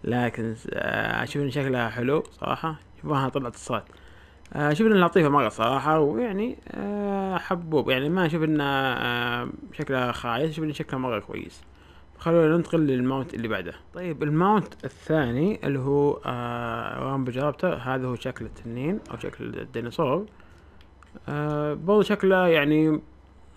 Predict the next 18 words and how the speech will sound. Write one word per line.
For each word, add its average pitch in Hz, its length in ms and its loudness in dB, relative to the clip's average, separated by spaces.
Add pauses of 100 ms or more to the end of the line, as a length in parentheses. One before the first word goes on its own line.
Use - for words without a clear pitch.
آه، 117 140 -4
مقبول 135 500 4
مرة، 143 220 4
يعني 110 180 -4
مو 139 140 2
بإنه 117 380 -2
سيء، 120 480 -2 (680)
حتى 131 280 -4
ممشاه 131 380 -2
يعني 131 840 -2 (240)
مرة 131 260 0
كويس 110 440 -6
صراحة. 80 280 -10 (1400)
فخلونا 156 400 4
نشوف 156 320 0
الماونت 127 760 0
اللي 117 160 -4
بعده. 95 280 -6